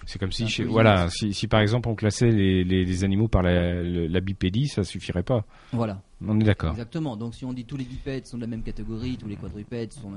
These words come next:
Speaker 2: une autre, bon, euh, c'est, c'est, ça marche pas. On voit bien que ça marche pas et qu'il, il faut prendre en compte d'autres, d'autres caractéristiques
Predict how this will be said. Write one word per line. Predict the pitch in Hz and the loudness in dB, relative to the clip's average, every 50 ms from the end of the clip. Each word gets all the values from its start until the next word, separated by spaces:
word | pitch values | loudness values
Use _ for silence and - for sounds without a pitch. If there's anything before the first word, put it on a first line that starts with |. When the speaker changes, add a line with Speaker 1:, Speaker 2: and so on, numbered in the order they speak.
| 101 98 | -12 -12
Speaker 2:
une | 104 101 113 | -10 -10 -8
autre, | 160 185 - - - - - - - _ - | -10 -10 -12 -16 -20 -20 -20 -20 -20 _ -8
bon, | 110 107 - - - - | -8 -8 -6 -8 -10 -10
euh, | - - - | -10 -10 -8
c'est, | - - - - - - - - 117 107 | -6 -6 -6 -4 -4 -6 -2 0 0 0
c'est, | 107 104 101 - - 104 | 0 -4 -6 -4 -4 -4
ça | - - - - - 107 | -4 -6 -8 -10 -10 -12
marche | 98 92 - - 131 | -12 -12 -12 -12 -14
pas. | 113 - - 92 - | -10 -10 -10 -10 -6
On | - 113 | -2 -2
voit | 113 117 | 0 0
bien | 131 | -2
que | 135 - | -6 -8
ça | 127 | -10
marche | 110 107 - - 127 | -12 -12 -10 -12 -12
pas | - - 170 | -8 -6 -8
et | 165 | -8
qu'il, | - - 131 - 147 | -6 -6 -6 -4 -4
il | 135 120 | -4 -2
faut | - 139 117 - - _ _ _ _ _ - | 0 -2 -2 -2 -6 _ _ _ _ _ -18
prendre | - - 170 156 139 | -12 -10 -10 -8 -8
en | 135 131 | -10 -10
compte | - 165 185 190 _ - 131 | -10 -12 -12 -12 _ -18 -18
d'autres, | 117 113 156 170 175 - - - _ _ _ _ _ _ _ _ - | -10 -6 -6 -6 -6 -8 -16 -20 _ _ _ _ _ _ _ _ 0
d'autres | 120 117 151 156 - - 127 113 110 | 4 4 4 4 4 2 2 2 2
caractéristiques | 101 - 165 135 139 120 - 139 120 117 110 - - 180 - - | 0 -2 -2 -2 -2 -2 0 2 4 4 2 6 4 2 2 2